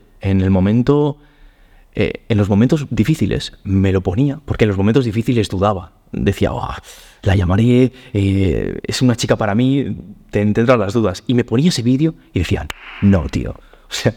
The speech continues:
<laughs> esta tía no es para mí, está claro". Y paralelamente a todo esto empecé a hacer dos cosas. Dos cosas que ahora te pongo encima de la mesa, las desarrollaremos más adelante, y son las siguientes. La primera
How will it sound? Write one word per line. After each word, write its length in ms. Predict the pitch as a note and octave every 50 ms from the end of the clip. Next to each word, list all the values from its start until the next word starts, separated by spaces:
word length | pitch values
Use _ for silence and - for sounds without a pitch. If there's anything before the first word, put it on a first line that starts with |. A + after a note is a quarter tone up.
| - - F#3+
<laughs> 140 | F#3+ - -
esta 240 | E3 - - D#3 C3+
tía 240 | B2 D3+ C#3 A#2+
no 220 | A#2+ A2+ A#2 A2 G#2+
es 100 | G2+ -
para 200 | - F#2+ F#2+ G2+
mí, 160 | G2 F#2+ F#2
está 240 | F2+ - - G2+ G2
claro". 380 | F#2+ F#2 F2+ F2 F2 E2+ - -
Y 80 | -
paralelamente 540 | - - G2+ A2 A#2 D3 F3 E3 D#3+ D3+ D3
a 20 | C3
todo 220 | - A#2+ G#2+ G#2
esto 180 | G#2+ - - B2
empecé 200 | G2+ G#2 - A2
a 20 |
hacer 180 | A#2+ B2+ A2+ G#2
dos 160 | G#2+ G2 -
cosas. 640 | - A2+ G#2 - - E2+ E2 - - - - - _ _ _ -
Dos 220 | - A2 G#2+ -
cosas 240 | - C3+ A#2+ B2 -
que 80 | - G#2+
ahora 140 | G#2 A2+
te 80 | G#2+ G#2+
pongo 160 | G#2+ A2 A2
encima 280 | G#2 - - G2+ F#2+ F#2
de 60 | F#2
la 80 | F2 F2
mesa, 300 | F#2+ G#2 - - D#3+ D#3
las 160 | - F#2 F#2
desarrollaremos 680 | G2 F#2 - - B2 - F#2+ F#2 F#2 F#2 G#2 A2 G2+
más 200 | G#2+ G#2+ G2+ -
adelante, 480 | G#2 F#2 F#2+ G#2+ A2 A2 F2+ F#2 G2+ - - - - _ - - - - - _ _ - -
y 80 | - G#2+
son 160 | - A#2 A#2+
las 140 | B2 A2+ -
siguientes. 560 | G#2 F#2 G2+ G2 F#2 E2+ - D#2+ - - - _ _ - _ _ _ _ _ - _ _ _ _
La 180 | - A2 G#2+ G2+
primera 440 | A2+ G#2+ A2+ C3+ D3 F3+ G3 G3